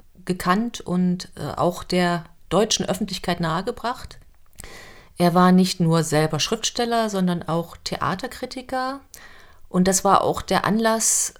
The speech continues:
zum ersten Mal mit dem Lob des Schweig an die Öffentlichkeit zu gehen. Er hat nämlich ein Theaterstück gesehen, das schon sehr, sehr bald nach dem Erscheinen des Romans auf die Bühne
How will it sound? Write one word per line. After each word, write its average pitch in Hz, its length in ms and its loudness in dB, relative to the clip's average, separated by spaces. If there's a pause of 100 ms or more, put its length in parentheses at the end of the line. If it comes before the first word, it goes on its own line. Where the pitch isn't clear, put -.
(100)
zum - 180 -2
ersten 185 380 2
Mal 185 360 2
mit 185 200 2
dem 175 160 2
Lob 190 480 0
des 170 180 0
Schweig 202 440 2
an 170 120 2
die 170 120 2
Öffentlichkeit - 600 -2
zu 147 120 -6
gehen. 139 520 -6
Er 151 120 -6
hat 156 140 -4
nämlich 160 380 -4
ein 160 300 -2 (420)
Theaterstück 220 680 0
gesehen, 233 640 -4 (840)
das 175 280 -2
schon 175 280 4
sehr, 180 340 4
sehr 175 200 0
bald 170 460 -2
nach 185 320 -2
dem 180 220 -4
Erscheinen 180 420 0
des - 240 -6
Romans 175 400 0
auf 196 120 -4
die 202 100 -4
Bühne 214 600 -2